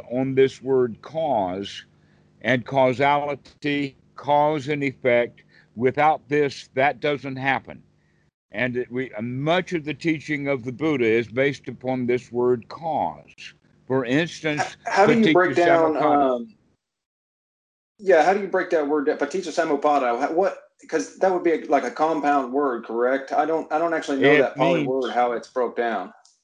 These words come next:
Speaker 1: It's broken down this way. Paticca is the word for cause, and, uh, the word, uh, Samuppada, the upada is, um, is coming to be.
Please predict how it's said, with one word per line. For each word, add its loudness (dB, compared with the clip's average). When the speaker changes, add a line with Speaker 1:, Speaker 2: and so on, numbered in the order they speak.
Speaker 1:
It's -2
broken -4
down -2
this -6
way. 0
Paticca 0
is -2
the -6
word -6
for -6
cause, -2
and, 0
uh, 4
the 2
word, -2
uh, 2
Samuppada, 0
the 2
upada 2
is, -2
um, 4
is 0
coming -4
to -8
be. -2